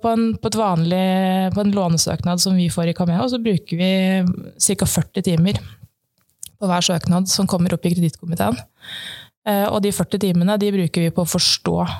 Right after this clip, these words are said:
hvordan jobber denne kunden, hvem er denne kunden, hva slags erfaring har de, hvordan ser prosjektkalkylen ut,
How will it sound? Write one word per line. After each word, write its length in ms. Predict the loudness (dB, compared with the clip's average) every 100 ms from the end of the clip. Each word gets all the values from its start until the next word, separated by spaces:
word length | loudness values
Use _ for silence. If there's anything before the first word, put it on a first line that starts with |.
| -10 -16 -6
hvordan 560 | -2 0 0 2 2 0 -4 _ _ -2
jobber 380 | 0 2 2 2
denne 160 | 2 2
kunden, 400 | 2 2 0 0 0 0
hvem 240 | 2 2
er 240 | 0 0 2
denne 160 | 2
kunden, 480 | 2 2 2 2 0 -4 _ -6
hva 80 | -2
slags 240 | 0 0 0
erfaring 560 | 0 0 2 2 2
har 160 | 2 0
de, 80 | 0 -4 -14 _ _ _ -6
hvordan 240 | -2 2
ser 80 | 2
prosjektkalkylen 1040 | 0 0 -2 -4 -2 -2 0 0 2 2 0
ut, 260 | -4 -10